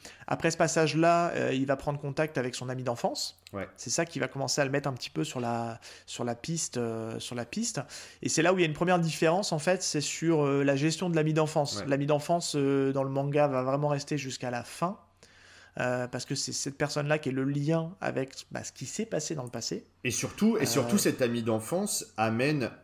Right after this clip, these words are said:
Speaker 2: un lieu, euh, récurrent du manga, c'est le, le bar.
Speaker 1: Dans le manga,
Speaker 2: Le bar.
Speaker 1: le bar qui,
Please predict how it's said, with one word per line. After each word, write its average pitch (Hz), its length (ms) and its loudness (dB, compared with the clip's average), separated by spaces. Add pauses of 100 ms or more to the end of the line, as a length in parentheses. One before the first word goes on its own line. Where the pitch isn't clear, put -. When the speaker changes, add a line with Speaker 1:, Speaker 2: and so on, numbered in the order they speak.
(240)
Speaker 2:
un 113 160 -4
lieu, 131 540 2 (640)
euh, 98 420 2
récurrent 139 640 -2
du 110 140 -4
manga, 110 440 2
c'est 113 200 -2
le, 95 320 2
le 104 100 2
bar. 131 220 4
Speaker 1:
Dans 147 100 4
le 135 60 0
manga, 131 200 0
Speaker 2:
Le 165 80 4
bar. 117 480 0
Speaker 1:
le 147 140 2
bar 160 260 2
qui, - 120 -20